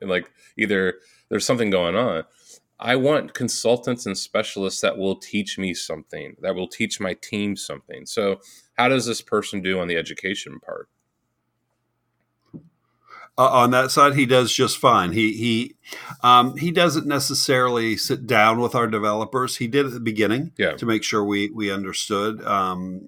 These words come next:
Speaker 2: and, but it's more, it's more pointing us to resources, which works just fine,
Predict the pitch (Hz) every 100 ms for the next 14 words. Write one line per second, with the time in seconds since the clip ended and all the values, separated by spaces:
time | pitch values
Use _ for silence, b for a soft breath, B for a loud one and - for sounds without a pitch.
0 | - 98 95 - _ 120 117 110 - 120
1 | 117 113 107 b b b b b _ _
2 | 123 113 131 131 131 120 - 156 139 131
3 | 117 - 104 101 95 113 101 160 143 175
4 | - 165 151 147 - 113 123 - 131 110
5 | -